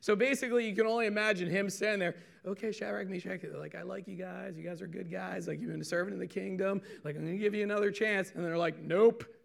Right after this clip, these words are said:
And all of a sudden, his countenance, he's mad now. He's furious. His face was changed against Shadrach, Meshach, and Abednego. He ordered the furnace heated seven times more than is usually heated.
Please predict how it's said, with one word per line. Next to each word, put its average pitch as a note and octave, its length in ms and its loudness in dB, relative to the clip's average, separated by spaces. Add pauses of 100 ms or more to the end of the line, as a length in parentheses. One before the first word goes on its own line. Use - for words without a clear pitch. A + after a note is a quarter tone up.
(580)
And D#3+ 160 -2
all E3+ 200 6
of F3+ 60 2
a F#3 60 2
sudden, E3+ 320 4
his C#3 120 -6
countenance, D3+ 680 -8 (160)
he's E3+ 320 -2
mad D3+ 640 -4
now. A#2 260 -18 (320)
He's F#3 300 -4
furious. D#3 880 -6 (760)
His D#3 140 -8
face G3+ 260 0
was E3+ 120 -12
changed F#3 240 -2
against D3+ 320 -8
Shadrach, D#3+ 340 -2
Meshach, D#3 220 -6
and D#3+ 100 -8
Abednego. C#3+ 520 -12 (240)
He F#3 140 -6
ordered B3+ 400 4
the A3 120 0
furnace A3 580 -2
heated F3+ 520 -4
seven B3 720 -2
times G#3 480 -4
more F3+ 380 0
than E3 180 -2
is D#3 220 -4
usually E3+ 340 -2
heated. F3+ 380 -2